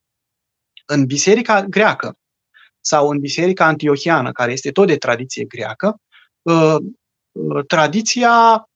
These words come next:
e mai, uh, lejeră, să spunem așa, și anume există dezlegare la pește în toate zilele de la începutul postului și până la, uh,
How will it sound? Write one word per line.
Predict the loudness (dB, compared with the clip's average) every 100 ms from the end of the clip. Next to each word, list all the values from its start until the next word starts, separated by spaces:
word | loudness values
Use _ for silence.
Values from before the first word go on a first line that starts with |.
| _ _ -8
e | -4 -2 0 2 2 -2 -6
mai, | -4 0 2 2
uh, | 4 4 2 0 -6
lejeră, | -2 0 2 4 4 2
să | -4
spunem | -12 -12 -10 -8
așa, | -8 -2 0 0
și | -2
anume | -4 -2 0
există | -2 -6 -4 -2
dezlegare | -2 -4 0 0 0
la | -2
pește | -2 -4 -4 -4 -6 _ _ _ _ -2
în | -2
toate | 2 2 2
zilele | -4 -4 -2 0 2 0 -2 _ _
de | 0
la | 0
începutul | 0 -4 -6 -4 -4
postului | -2 -4 -4 -4 0 0 -2 _ _
și | -6 -2 -2
până | 0 2
la, | 4 4 2 -2 _ _ _
uh, | 0 2 2 0